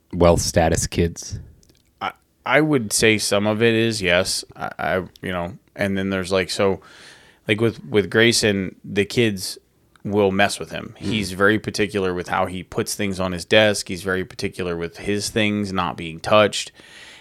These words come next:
Speaker 2: And he is polite in asking them to not touch his stuff and to leave it alone. And they choose not to because they,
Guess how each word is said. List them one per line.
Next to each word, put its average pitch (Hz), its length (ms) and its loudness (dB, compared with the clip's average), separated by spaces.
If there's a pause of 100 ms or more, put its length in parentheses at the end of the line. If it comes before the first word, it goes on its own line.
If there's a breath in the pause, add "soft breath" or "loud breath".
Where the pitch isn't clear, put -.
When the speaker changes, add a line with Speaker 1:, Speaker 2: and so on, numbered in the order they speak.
(120)
Speaker 2:
And 101 220 0
he 117 440 -2
is 139 240 2
polite - 560 -2
in 107 140 -2
asking 104 500 -2
them 95 220 -2
to - 120 -4
not 98 280 -2
touch - 240 0
his 107 100 -4
stuff 131 400 4
and 90 160 -6
to - 80 -6
leave 92 220 -4
it 98 60 0
alone. 104 320 0
And 87 140 -6
they 85 140 -4
choose 90 300 -6
not 104 240 0
to 82 160 -4
because 85 320 -8
they, 87 160 -2